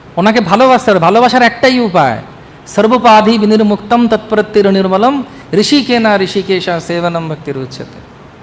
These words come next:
সব উপাধি ছাড়তে হবে। "না হাম বিপ্র নরপতি, না শূদ্র, না ব্রাহ্মণ।" আমি কি হতে চাই? "গোপীর ভর্তুর পদ কমলের দাস, দাস, দাস, দাস।" কৃষ্ণ নিজে এসে ঝাড় দিচ্ছেন, কৃষ্ণ নিজে এসে রথ টানছেন, কৃষ্ণ নিজে এসে নিজের কাপড় দিয়ে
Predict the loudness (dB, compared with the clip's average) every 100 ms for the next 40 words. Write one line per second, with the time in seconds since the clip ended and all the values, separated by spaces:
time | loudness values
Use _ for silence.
0 | -20 -20 -20 -20 -6 0 2 4 2 0
1 | -2 -4 -2 -2 -2 -4 -12 -18 -20 -20
2 | -20 -8 0 2 2 2 -2 -2 -2 0
3 | -2 -2 -4 -2 -2 -2 -4 -2 -2 0
4 | 0 2 0 -2 -2 -4 -8 -20 -20 -6
5 | -6 -4 0 0 0 2 4 4 0 -10
6 | -20 -20 -2 2 4 2 2 0 0 0
7 | 0 -2 -2 0 0 2 2 2 0 0
8 | 0 0 -2 -2 -2 -4 -8 -10 -12 -4
9 | -2 0 0 0 0 -2 -2 0 0 0
10 | -4 -6 -12 -14 -16 -20 -20 -20 -20 -20
11 | -20 -20 -20 -20 -20 -20 -8 -4 -2 0
12 | 0 2 0 2 2 2 -2 -4 -4 -10
13 | -12 -16 -20 -20 -20 -8 -4 0 2 2
14 | 2 0 0 0 0 0 0 0 -2 -4
15 | -6 -6